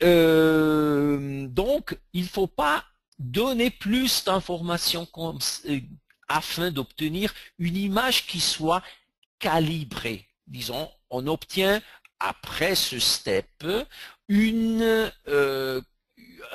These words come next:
un backscattering coefficient, ou ce qu'on dit même un sigma naught. C'est-à-dire, chaque pixel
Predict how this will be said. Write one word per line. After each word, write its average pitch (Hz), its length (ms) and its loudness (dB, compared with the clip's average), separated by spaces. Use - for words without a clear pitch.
un 170 380 2
backscattering 156 1160 -2
coefficient, 131 720 -2
ou 113 80 -14
ce - 220 -4
qu'on 104 260 -16
dit 113 240 -6
même 117 460 -4
un 101 160 -10
sigma 131 920 0
naught. 117 680 -6
C'est-à-dire, 123 480 -4
chaque - 540 -2
pixel 170 640 -4